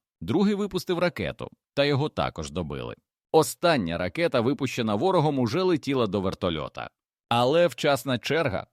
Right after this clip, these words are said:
і вона розлетілась у повітрі. Чисто. Всіх поклали.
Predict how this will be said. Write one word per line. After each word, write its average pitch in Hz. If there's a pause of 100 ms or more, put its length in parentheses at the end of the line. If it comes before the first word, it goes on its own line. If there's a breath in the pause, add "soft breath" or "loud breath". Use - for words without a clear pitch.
(140)
і 196
вона 190
розлетілась 95
у 98
повітрі. 95 (320)
Чисто. - (320)
Всіх -
поклали. 76